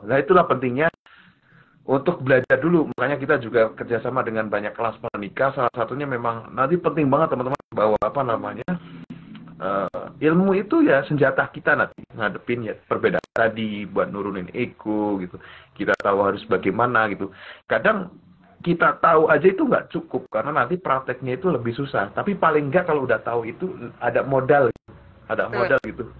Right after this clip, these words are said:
Speaker 1: ada bayangan harus gimana gitu. Itu sih. Jadi
Speaker 2: Iya.
Speaker 1: memang buat teman-teman mungkin yang pengen beda kota ya, jadi harus maklum dari sekarang kalau misalnya nanti banyak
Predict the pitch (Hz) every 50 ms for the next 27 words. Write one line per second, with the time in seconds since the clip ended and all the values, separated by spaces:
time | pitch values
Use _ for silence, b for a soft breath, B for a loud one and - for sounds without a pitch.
0 | - - - - - - - - - 110 113 110 - 113 110 113 117 123 131 127
1 | 117 113 104 101 - - - 98 98 92 98 95 92 92 92 - - - - -
2 | - - - - - - - - - - _ - - 113 104 - 110 101 92 98
3 | 101 101 131 123 113 107 117 117 117 - B B B B - - 117 113 - 117
4 | 117 113 117 120 117 117 120 123 117 - 127 120 123 120 117 120 127 120 120 123
5 | 123 120 - 113 113 110 117 110 110 110 107 98 - - 113 113 113 - 131 135
6 | 147 160 165 135 113 120 151 151 - - - - - 110 107 95 - 139 151 151
7 | 151 - - - - - 120 127 143 147 156 156 151 - - - - - - -
8 | _ - - - - - - - - - - - - - - - - 156 160 -
9 | 175 202 185 156 135 123 123 - - 135 135 131 110 - 113 113 104 - - 117
10 | 117 127 113 - - 135 110 104 101 139 131 - - 104 107 104 101 107 127 123